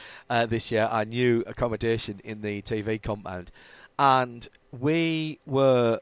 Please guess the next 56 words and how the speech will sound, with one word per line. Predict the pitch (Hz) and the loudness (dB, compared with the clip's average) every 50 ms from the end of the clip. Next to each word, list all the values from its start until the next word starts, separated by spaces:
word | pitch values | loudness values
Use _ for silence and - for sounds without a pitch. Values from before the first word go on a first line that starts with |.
| - | -2
obviously, | - 139 139 - - 120 | -2 0 0 -2 -2 -2
we | 127 165 | 0 0
were | 180 190 | 0 0
watching | 165 - - 135 | -2 -4 -6 -8
the | 127 | -6
T | - - 143 139 | -2 -2 -2 0
V | 120 127 | -2 -4
pictures | 123 - 139 - - 123 101 117 | -6 -8 -10 -10 -10 -6 -2 -2
a | 120 | 0
little | 143 147 | 0 0
bit | 151 147 127 - | 0 -2 -2 -2
behind, | - 135 127 135 147 151 143 120 107 98 - - - _ | -4 -4 -2 0 0 0 0 -2 -6 -10 -12 -14 -12 _
uh, | - 117 107 107 101 - - - _ _ _ | -6 -4 -2 -2 -4 -4 -8 -14 _ _ _
th-, | - 131 - _ _ | -12 -12 -12 _ _
what | 135 120 110 113 | -6 -6 -4 -4
Johnny | - 139 143 135 | -4 -4 -2 -2
was | 110 101 | -4 -4
saying, | - - 104 101 107 | -4 -4 -6 -6 -8
'cause | 117 107 - | -10 -10 -6
they, | - 117 113 113 110 104 - - - - - - - _ - | -4 -2 0 0 -2 -4 -6 -10 -18 -20 -20 -20 -20 _ -8
uh, | 113 110 107 101 - _ _ | -6 -6 -6 -6 -10 _ _
Johnny, | - 131 123 120 117 113 - _ - | -4 -2 -2 -2 -6 -10 -14 _ -14
uh, | 110 - - | -14 -12 -12
uh, | 113 - - - - - - | -14 -16 -16 -18 -20 -14 -12
in, | 156 120 117 113 - - | -12 -10 -10 -14 -12 -12
in | 123 120 | -10 -10
the | 117 | -6
main | 113 139 156 143 | -2 -2 -2 -2
part | - 120 110 | -2 -2 -4
of | 107 | -4
the | 107 | -4
studio, | - - 110 104 98 101 101 | -8 -6 -6 -4 -4 -2 -4
we | 104 101 | -4 -4
had | 107 104 | -4 -6
a | 104 | -6
direct | - 123 110 107 - - - | -4 -2 -2 -2 -2 -4 -8
T | - 113 110 | -8 -8 -6
V | 98 110 110 107 | -6 -6 -8 -6
feed, | - - 98 95 92 - - - - - - - - - | -6 -8 -8 -8 -10 -12 -18 -20 -20 -20 -20 -20 -16 -10
um, | - 110 107 104 104 101 | -6 -6 -4 -6 -6 -10
from | - - 113 107 101 | -10 -8 -8 -8 -8
the | 95 | -8
truck, | - - 214 185 131 - - - | -4 0 2 2 2 0 -4 -6
whereas, | - 123 117 113 113 113 110 104 - - - _ - | -6 -4 -2 -2 -2 -2 -2 -4 -6 -10 -14 _ -14
uh, | 104 | -12
the | - 117 117 110 107 110 107 | -8 -6 -4 -4 -4 -6 -8
house | - - 135 135 127 - | -6 -2 -2 0 0 -2
feed, | - - - 127 113 101 101 - | -4 -4 -2 -2 -2 -2 -4 -6
being | - 110 104 104 | -8 -8 -8 -6
digital, | - 147 143 - 113 73 90 101 | -6 -6 -6 -6 -6 -8 -6 -8
is | 95 - | -8 -8
a | - | -8
couple | - 117 - - 139 - | -8 -8 -8 -8 -10 -10
of | - - | -10 -8
seconds | - 123 113 - 104 - | -8 -8 -8 -8 -10 -14
behind. | - 107 104 117 120 104 92 | -12 -10 -8 -6 -6 -8 -8